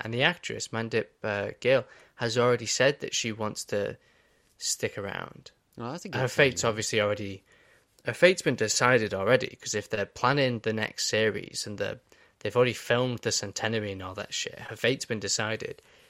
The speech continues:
Speaker 1: But I hope that she's sticking around and you get a writer who can actually develop her.
Speaker 2: Mm-hmm.
Speaker 1: Because,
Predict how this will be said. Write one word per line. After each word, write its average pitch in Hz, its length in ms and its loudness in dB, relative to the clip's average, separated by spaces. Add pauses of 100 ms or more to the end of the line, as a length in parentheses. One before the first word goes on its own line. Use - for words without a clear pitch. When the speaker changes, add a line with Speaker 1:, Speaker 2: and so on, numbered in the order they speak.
(260)
Speaker 1:
But 104 120 2
I 117 140 -2
hope - 560 -2 (420)
that 95 180 -4
she's 104 240 -4
sticking 107 300 -6
around 101 540 -8 (300)
and 110 160 -4
you 107 80 -2
get 120 200 4
a 110 80 2
writer 104 320 -2
who - 160 -10
can - 200 -4
actually 110 400 -4
develop 107 480 -8
her. - 140 -14 (140)
Speaker 2:
Mm-hmm. 101 320 -10 (120)
Speaker 1:
Because, 110 640 -2